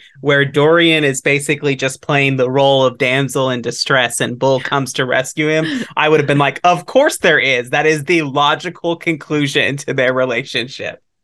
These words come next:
Speaker 2: Right. Absolutely. Well, it's not the conclusion to their relationship. Like, they stay together
Speaker 1: Right.
Speaker 2: too, but, or at least implied
Speaker 1: Logical
Speaker 2: to be.
Speaker 1: epilogue.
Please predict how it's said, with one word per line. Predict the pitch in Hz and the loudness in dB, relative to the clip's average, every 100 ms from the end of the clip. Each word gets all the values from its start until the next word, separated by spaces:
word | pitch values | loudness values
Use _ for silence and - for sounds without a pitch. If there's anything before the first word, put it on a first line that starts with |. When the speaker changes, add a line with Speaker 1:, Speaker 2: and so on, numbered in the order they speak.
| _ _ _ | _ _ _
Speaker 2:
Right. | 180 165 113 - _ | -4 -2 -2 -8 _
Absolutely. | 202 202 202 202 170 151 143 131 107 | -2 0 0 0 0 -2 -4 -8 -4
Well, | 262 349 | -2 -2
it's | 370 | -2
not | 523 | -2
the | 359 - | -2 0
conclusion | 254 - 247 254 208 170 | 0 2 2 2 2 -2
to | 175 185 | -4 -4
their | 175 | -2
relationship. | 156 143 127 - 135 151 - 98 | -2 -4 -6 -6 -10 -8 -8 -4
Like, | 165 175 | -4 0
they | 214 | 0
stay | 254 - | 2 0
together | 143 147 135 | 0 0 0
Speaker 1:
Right. | 120 - | 0 0
Speaker 2:
too, | 170 160 - 107 | 0 0 -2 -6
but, | - 67 - _ _ _ _ _ _ _ _ _ | -6 -8 -10 _ _ _ _ _ _ _ _ _
or | 214 208 | -2 2
at | |
least | 196 185 170 | 2 0 0
implied | 151 165 | 0 2
Speaker 1:
Logical | - 180 156 | 0 0 0
Speaker 2:
to | 127 | 0
be. | |
Speaker 1:
epilogue. | 147 139 135 123 117 113 131 | -2 0 0 2 2 0 -2